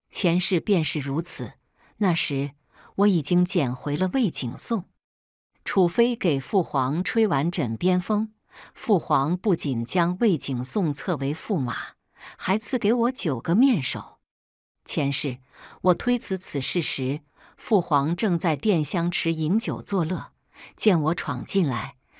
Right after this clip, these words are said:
他面有不悦：“陈宝家，格局打开，我陈家的江山不能被一个男人给霍霍了。”醉酒后的父皇摇晃着十根手指，起码得这个数。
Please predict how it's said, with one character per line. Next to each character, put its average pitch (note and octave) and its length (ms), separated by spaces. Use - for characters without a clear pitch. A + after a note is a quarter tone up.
他 F#3+ 160
面 E3+ 240
有 C3 160
不 C#3+ 200
悦 F#3+ 280
：“陈 E3 260
宝 C3+ 180
家， F#3 360
格 F#3+ 180
局 G3+ 220
打 - 220
开， G#3+ 340
我 F3 120
陈 E3 300
家 F#3 160
的 E3+ 140
江 F3+ 260
山 G3 300
不 G3+ 140
能 D3+ 220
被 F3+ 120
一 C#3+ 160
个 E3+ 140
男 C#3 260
人 C#3+ 300
给 C3 180
霍 D3 240
霍 D3 280
了。” - 260
醉 D4+ 240
酒 C#3 220
后 G#3+ 240
的 F3+ 100
父 F3 240
皇 C#3 400
摇 F3 260
晃 G3 280
着 C#3 120
十 D#3 280
根 G#3 180
手 C#3 300
指， A2+ 340
起 F#3 240
码 F#3+ 260
得 C3+ 180
这 D3 160
个 C3 120
数。 - 340